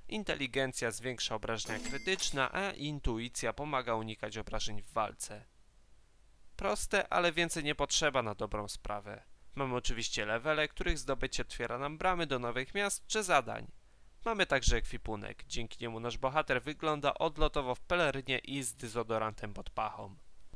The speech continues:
Misje, jak już wcześniej wspomniałem, są też owiane specyficznym humorem. Każda misja wykonuje się praktycznie sama. Po jakimś czasie oczywiście niektóre wymagają, żebyśmy pokonali kogoś,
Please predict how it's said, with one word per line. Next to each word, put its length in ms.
Misje, 360
jak 140
już 140
wcześniej 380
wspomniałem, 600
są 200
też 240
owiane 420
specyficznym 760
humorem. 640
Każda 320
misja 300
wykonuje 400
się 180
praktycznie 520
sama. 380
Po 140
jakimś 320
czasie 300
oczywiście 440
niektóre 480
wymagają, 500
żebyśmy 340
pokonali 540
kogoś, 480